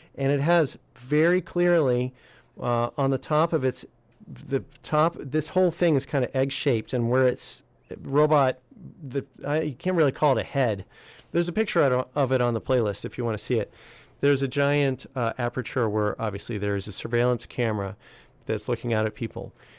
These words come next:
There are no arms. There are no, uh, tools that, you know, drills or guns or flamethrowers that, yet that have been outfitted on this thing.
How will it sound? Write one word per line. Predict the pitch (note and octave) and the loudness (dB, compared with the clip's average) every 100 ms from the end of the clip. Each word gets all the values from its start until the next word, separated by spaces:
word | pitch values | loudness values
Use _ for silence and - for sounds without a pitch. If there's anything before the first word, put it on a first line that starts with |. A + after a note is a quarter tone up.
| - _ - | -20 _ 0
There | |
are | F3 | 4
no | F3 D3+ | 4 2
arms. | C3+ B2 B2 B2 B2 - - - | 0 2 2 2 0 -4 -14 -16
There | B2 C#3 C3 C3 | -4 2 4 4
are | C3 B2+ | 2 2
no, | C3+ C#3+ C#3 C3+ C3 - | 2 4 4 2 0 -4
uh, | C3 A#2 A2+ | -2 0 0
tools | A2+ D3 D3 D#3 D3 - - - | 0 0 2 2 0 -10 -10 -4
that, | C3 - | -4 -4
you | - - C#3+ C#3 D3+ C3+ | -12 -12 -8 -6 0 2
know, | A#2 | 2
drills | G2+ C3 C3 C3 A#2+ | 2 2 4 2 0
or | A#2 | -2
guns | B2+ A#2+ A#2+ A#2+ C3+ | 0 0 0 -2 -4
or | A2 | -6
flamethrowers | - B2+ B2 - B2 A#2 A#2 | -2 -2 -2 0 2 2 0
that, | B2 - - | -2 -2 -8
yet | A#2+ C3 A2+ A2+ - | -8 -2 -2 -2 -8
that | C3 B2+ | -4 -2
have | B2+ | 0
been | B2+ | 0
outfitted | B2 C3 D3 B2 | 0 0 -2 0
on | A2+ | 0
this | A2 A2 - | 0 -4 -2
thing. | B2 A2+ | -2 -2